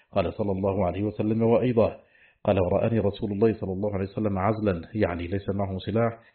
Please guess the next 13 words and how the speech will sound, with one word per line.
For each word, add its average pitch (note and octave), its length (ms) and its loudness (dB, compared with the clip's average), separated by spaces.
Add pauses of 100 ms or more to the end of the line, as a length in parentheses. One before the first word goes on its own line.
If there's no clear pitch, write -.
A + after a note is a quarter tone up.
(320)
قال: F2 240 4
'فأعطاني G2 520 0
رسول G2+ 340 0
الله G2+ 300 2
صلى F#2 220 -2
الله G2 320 2
عليه F#2+ 140 2
وسلم G#2+ 400 0
حجفة F#2 800 0 (140)
أو F2 120 0
درقة، G#2+ 480 2 (440)
ثم F2 240 -2
بايع G#2 380 4